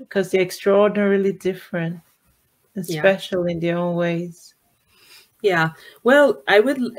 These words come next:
Speaker 2: as an African immigrant, I would like to give a perspective of both African context and Canadian context. So my, when my son was diagnosed, we were still living in Ethiopia. And,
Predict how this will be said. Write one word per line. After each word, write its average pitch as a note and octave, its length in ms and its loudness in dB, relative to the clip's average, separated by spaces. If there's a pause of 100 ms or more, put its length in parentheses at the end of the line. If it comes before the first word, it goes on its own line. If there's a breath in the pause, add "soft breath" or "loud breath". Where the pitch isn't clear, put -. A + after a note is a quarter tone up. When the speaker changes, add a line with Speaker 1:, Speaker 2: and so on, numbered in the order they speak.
(120)
Speaker 2:
as G3 180 2
an A#3+ 100 2
African A3+ 480 -2
immigrant, F#3+ 500 0
I F3+ 80 0
would F3+ 160 -2
like F3 240 0
to G3+ 80 -4
give E3 480 -2
a E3+ 80 -6
perspective F3 640 -4
of E3 180 -8
both E3 240 -4 (100)
African E3+ 440 -4
context D#3+ 500 -6
and D#3+ 160 -4
Canadian D#3 400 -4
context. D#3+ 420 -8
So E3+ 240 -4 (300 loud breath)
my, E3+ 160 -2
when G3 180 4
my F3+ 120 2
son F#3+ 240 0
was G#3 160 -2
diagnosed, G#3+ 480 -4
we F3+ 100 0
were E3 140 0
still E3+ 260 -2
living E3+ 300 -4
in D#3 100 -4
Ethiopia. D#3 580 -4 (100)
And, D#3+ 420 -2